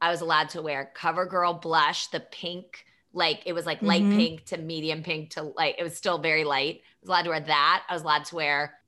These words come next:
Speaker 1: clear lip gloss and I was allowed to wear clear mascara. And then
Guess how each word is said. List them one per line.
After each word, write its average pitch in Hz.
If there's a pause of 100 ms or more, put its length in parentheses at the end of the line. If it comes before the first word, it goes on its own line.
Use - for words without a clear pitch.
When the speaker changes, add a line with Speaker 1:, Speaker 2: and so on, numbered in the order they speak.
(200)
Speaker 1:
clear 170
lip 160
gloss 143
and 151
I 143
was 143
allowed 135
to 123
wear 131
clear 156
mascara. 151 (300)
And 175
then 156